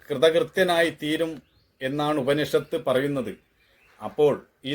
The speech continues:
സംസാരത്തിൽ നിന്ന് മുക്തി നേടണമെങ്കിൽ ജ്ഞാനം ഉൾക്കൊണ്ട്, ശാസ്ത്രബോധം ഉൾക്കൊണ്ട് ഈ ലോകത്ത് ജീവിച്ച് തൻ്റെ കർത്തവ്യങ്ങളെല്ലാം നിർവഹിക്കുമ്പോഴും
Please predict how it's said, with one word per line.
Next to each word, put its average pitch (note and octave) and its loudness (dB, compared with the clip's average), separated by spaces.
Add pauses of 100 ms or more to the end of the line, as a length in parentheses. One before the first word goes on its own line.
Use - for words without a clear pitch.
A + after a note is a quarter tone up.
സംസാരത്തിൽ F3 2
നിന്ന് E3+ -8 (140)
മുക്തി C#3+ -6 (100)
നേടണമെങ്കിൽ D3 0 (1200)
ജ്ഞാനം D3+ 2 (220)
ഉൾക്കൊണ്ട്, D3+ -2 (180)
ശാസ്ത്രബോധം E3+ 2
ഉൾക്കൊണ്ട് D3+ -4 (200)
ഈ D3 -6
ലോകത്ത് D#3+ 2 (140)
ജീവിച്ച് F3 -4 (500)
തൻ്റെ D3+ 2
കർത്തവ്യങ്ങളെല്ലാം E3+ 2
നിർവഹിക്കുമ്പോഴും D#3+ 2